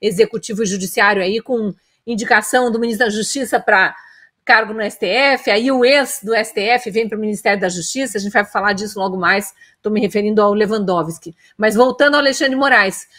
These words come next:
primeiro estranhamento, o que tava fazendo lá o presidente do Tribunal Superior Eleitoral?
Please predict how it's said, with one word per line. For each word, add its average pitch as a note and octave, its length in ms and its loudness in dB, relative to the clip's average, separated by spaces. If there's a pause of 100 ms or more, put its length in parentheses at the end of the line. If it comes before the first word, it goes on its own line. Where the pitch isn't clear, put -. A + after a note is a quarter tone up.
(140)
primeiro E4+ 360 6
estranhamento, C4+ 960 2
o A3 100 -6
que A#3 140 -12
tava D4 440 2
fazendo C4 560 0
lá G#3 240 2
o B3 60 2
presidente A3+ 480 -4
do B3 80 -6
Tribunal G#3+ 380 -2
Superior A#3 440 4 (280)
Eleitoral? E4 1000 4